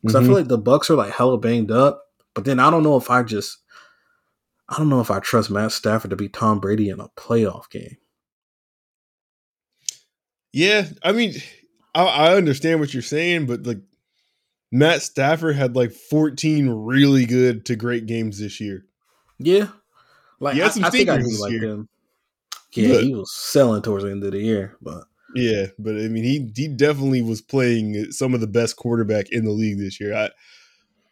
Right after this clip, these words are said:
Speaker 2: I think this game is, I don't know, it's, it's pretty even. I, and like you said, I think with the Bucks injuries, maybe leaning towards the Rams a little bit. I don't know how much home field matters for the Bucks.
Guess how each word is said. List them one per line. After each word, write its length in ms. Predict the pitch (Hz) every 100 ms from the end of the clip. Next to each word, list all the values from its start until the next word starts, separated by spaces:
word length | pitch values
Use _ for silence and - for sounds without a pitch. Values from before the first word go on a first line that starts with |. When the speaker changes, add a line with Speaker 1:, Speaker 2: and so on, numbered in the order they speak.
| _ -
Speaker 2:
I 800 | 151 165 165 160 160 156 156 151
think 280 | 135 147 131
this 200 | 127 120
game 320 | 110 120 117
is, 340 | 104 95 95 -
I 120 | 117 139
don't 120 | 135
know, 180 | 104 - -
it's, 240 | 127 -
it's 220 | 123 123
pretty 220 | - 156 123
even. 260 | 131 110 104
I, 200 | 127 131 _
and 340 | 135 135 131 135
like 180 | 135 131
you 80 | 135
said, 180 | 135 117
I 80 |
think 280 | 110 131 117 _ _ _ _ -
with 200 | 135 135
the 60 | 117
Bucks 360 | 104 135 135 -
injuries, 920 | 120 139 175 220 233 - - - _ _ _ _ _ _ _ -
maybe 520 | 208 240 - 370 392
leaning 300 | 359 381 381
towards 220 | 370 381 349
the 60 |
Rams 260 | 359 392 359
a 40 |
little 200 | 381 381 392
bit. 220 | 403 - -
I 80 |
don't 80 | 170
know 80 | 185
how 80 | 190
much 200 | 190 -
home 200 | 185 185
field 240 | 190 190
matters 280 | 180 196 196
for 100 | 190
the 80 | 185
Bucks. 520 | 202 214 - -